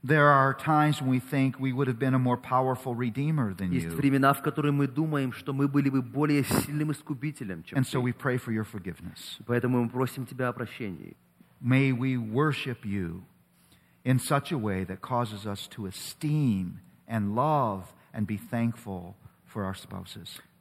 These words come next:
Speaker 2: Дай нам поклоняться тебе таким образом, чтобы мы были уважительны, благодарны за наших мужей и жён.
Speaker 1: And may we be soft brushes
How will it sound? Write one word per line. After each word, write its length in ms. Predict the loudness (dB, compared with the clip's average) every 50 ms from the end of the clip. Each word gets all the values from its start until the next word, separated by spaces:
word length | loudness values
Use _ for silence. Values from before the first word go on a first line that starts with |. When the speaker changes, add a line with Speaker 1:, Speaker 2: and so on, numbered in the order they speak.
| _
Speaker 2:
Дай 160 | -2 2 4 4
нам 160 | 4 4 2
поклоняться 680 | 2 -2 -2 0 0 2 2 4 2 2 2 0 -4
тебе 340 | -8 -6 -6 -6 -2 -2 -2 -2
таким 320 | -4 -8 -6 -4 -2 0
образом, 380 | 0 0 0 -2 -4 -4 -6 -10
чтобы 280 | -8 -8 -8 -6 -2 -2
мы 80 | -2 0
были 440 | 2 0 2 2 2 0 0 -4 -10 -20 -20 -20 _ _ _ -10
уважительны, 840 | -6 -2 -2 0 0 2 2 2 2 2 -2 0 0 0 0 -2 -4 -8 -12
благодарны 840 | -8 -2 -2 0 2 2 2 4 4 4 4 4 2 0 0 -2 -2
за 140 | -2 -2 -2
наших 400 | 0 0 -2 -2 -4 -10 -10 -8
мужей 340 | -8 -8 -6 -4 -4 -4 -4
и 20 |
жён. 360 | -4 -4 -6 -6 -6 -8 -10 -14 _ _ _ _ _ -12 _ 2
Speaker 1:
And 220 | 4 6 6 6
may 220 | 6 6 6 4
we 260 | 4 4 2 2 2 0
be 480 | 0 0 2 2 2 2 0 -2 -8 -12 _ _ _ _ _ -16
soft 840 | -10 -8 -4 0 2 4 6 6 4 4 2 -2 -14 -16 -18 -20 -20 _ _ _ _ -4
brushes 840 | 0 2 2 2 0 -2 -4 -4 -4 -6 -8 -10 -10 -10 -10 -10